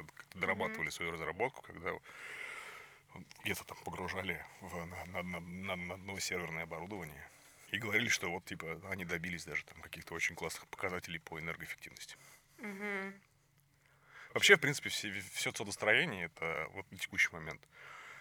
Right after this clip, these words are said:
Speaker 1: это попытка, а, получить максимальную энергоэффективность. Есть такой термин пи ю и.
Speaker 2: Мгм. Чё это
Speaker 1: А,
Speaker 2: значит?
Speaker 1: это, а, в, в, в, если пер-, пер-, переводить на русский, это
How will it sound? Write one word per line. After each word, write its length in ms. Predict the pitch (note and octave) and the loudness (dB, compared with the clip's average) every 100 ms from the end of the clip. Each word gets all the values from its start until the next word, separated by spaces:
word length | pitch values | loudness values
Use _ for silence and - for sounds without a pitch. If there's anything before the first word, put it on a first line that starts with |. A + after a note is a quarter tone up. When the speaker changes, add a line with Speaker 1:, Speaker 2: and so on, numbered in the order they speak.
| - - | -18 0
Speaker 1:
это 420 | - F#2+ F#2+ F2+ F2 | 2 4 4 4 2
попытка, 760 | F2+ - A#2+ - F#2 F2 E2 - - - - - _ - - _ - - | 0 0 -2 2 6 6 4 -2 -18 -20 -20 -20 _ -20 -20 _ -4 -2
а, 420 | F#2+ F2+ F#2 F2+ D#2+ | 2 4 4 2 0
получить 800 | F#2 F2+ F#2 G#2+ G2 - - - | -4 2 4 4 0 -2 -4 -6
максимальную 500 | F#2+ - G#2 A2 G2 | -4 -2 2 2 2
энергоэффективность. 720 | G2+ F#2 - G2 F2+ D2+ - - | 0 0 -2 -2 -2 -4 -10 -6
Есть 140 | A#2+ A2 | 0 0
такой 160 | B2+ | 4
термин 300 | - E3+ A2+ | 4 4 2
пи 140 | - A2+ | 0 -2
ю 120 | G2+ | 0
и. 160 | E2+ - _ _ _ - | -2 -6 _ _ _ -16
Speaker 2:
Мгм. 340 | B3 G#3+ A3 - - - - - | -10 -8 -8 -10 -14 -16 -18 -16
Чё 100 | - | -6
это 120 | B3+ F#2 | 0 4
Speaker 1:
А, 140 | F#2 | 4
Speaker 2:
значит? 80 | F2 F2 - | 2 -2 -6
Speaker 1:
это, 340 | A2 F#2 G2 F#2+ F2 - | -4 2 2 2 -4 -8
а, 380 | G2+ F#2 F2 F2+ - - _ - - | 0 4 4 2 -4 -18 _ -12 -4
в, 60 | F#2+ | -4
в, 1000 | F2+ - G#2+ G2+ G#2 - - - - - | -4 -14 -14 -10 -6 -6 -8 -14 -14 -10
в, 40 | A2 | -6
если 260 | G2+ - | -2 -2
пер-, 180 | - G#2 | 0 0
пер-, 180 | F2+ F#2 | 2 2
переводить 280 | G#2+ G#2 C3 | 2 2 2
на 60 | |
русский, 220 | G3+ - | 2 2
это 100 | C3 | 2